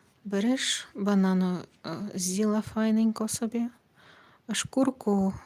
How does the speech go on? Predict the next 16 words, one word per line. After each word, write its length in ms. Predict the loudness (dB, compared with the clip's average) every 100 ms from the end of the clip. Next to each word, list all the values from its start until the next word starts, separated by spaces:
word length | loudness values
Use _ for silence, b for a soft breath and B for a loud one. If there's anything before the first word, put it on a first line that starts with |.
| -2
е, 20 | 0
без, 600 | 0 2 2 2 0 0
е, 320 | 2 2 0
жорсткої 600 | 0 0 -4 -2 -2 -2
цього, 320 | -6 -6 -6
без, 500 | -4 -4 -4 -8 -8
без 220 | -4 -2 -2
хвостика, 500 | -4 -4 -6 -10 -8
без 180 | -8
кончика. 520 | -6 -4 -4 -6 -10 -12 B B B B B B B B B -4
Е, 180 | -2 -2
шкурку 400 | -2 -6 -6 -8
кинула 540 | -2 2 4 4 0 -4 -8
в 140 | -2
блендер 480 | 0 2 2 2 -2 b b b b b b b _ -2
і, 420 | 2 4 4